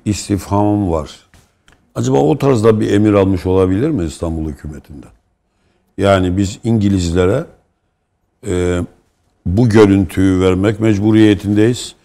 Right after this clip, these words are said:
Başkent işgal altında. Mustafa Kemal'in tutuklamanı isteyeceğiz ama sen buna,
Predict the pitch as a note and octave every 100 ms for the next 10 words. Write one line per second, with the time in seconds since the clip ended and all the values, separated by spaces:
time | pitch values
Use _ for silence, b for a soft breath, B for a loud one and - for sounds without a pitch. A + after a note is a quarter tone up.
0 | _ _ _ F#2+ G#2+ - F#2+ E2 D#2+ -
1 | B2 B2 A#2 G2+ A2+ A2+ B2 A#2 - _
2 | _ _ _ - G#2 - G#2+ G#2 - G#2
3 | A2 A2 - F#2 G2 G2+ G2+ G2 G2 D#2+
4 | - F#2 F2 G2+ C#3 A#2+ - A#2 B2+ -
5 | A#2 G#2+ G#2+ B2+